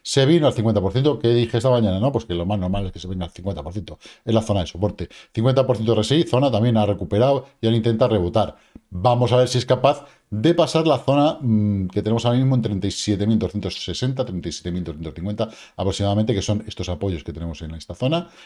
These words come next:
en el muy corto espacio de tiempo. Estamos hablando en nada, ¿sabes? ¿Vale? Pero si alguien hace futuros, pues coño, estas cosas sí le pueden interesar.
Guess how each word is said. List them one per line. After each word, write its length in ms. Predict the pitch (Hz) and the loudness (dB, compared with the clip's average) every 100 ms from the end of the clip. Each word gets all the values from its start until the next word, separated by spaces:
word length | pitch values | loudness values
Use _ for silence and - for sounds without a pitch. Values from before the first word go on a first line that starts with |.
| - | -16
en 120 | - 92 | -8 -4
el 80 | |
muy 260 | 98 123 151 | 2 2 2
corto 300 | 139 135 131 | 2 0 -2
espacio 340 | - 113 123 | -4 -4 -2
de 60 | 113 | -2
tiempo. 220 | 120 113 | 0 -2
Estamos 280 | 90 107 107 | -4 -6 -4
hablando 280 | 98 110 110 - - | -2 -2 -2 -8 -18
en 200 | - 90 | -12 -8
nada, 300 | 92 90 - _ | -8 -10 -14 _
¿sabes? 400 | - 92 113 131 | -10 -6 -4 -4
¿Vale? 180 | 98 110 | -2 0
Pero 160 | 110 98 | 0 -2
si 220 | - 101 | 0 0
alguien 300 | 101 98 104 | 0 0 -2
hace 140 | 104 | -2
futuros, 440 | 110 120 131 147 - - - | -2 2 2 2 -2 -16 -12
pues 140 | 95 | -6
coño, 220 | - 98 | -2 0
estas 180 | 92 113 | 0 -2
cosas 260 | 107 107 - | -2 -4 -2
sí 100 | 120 | -2
le 80 | 110 | 0
pueden 220 | 90 76 | -2 -6
interesar. 420 | 73 71 110 | -10 -4 -4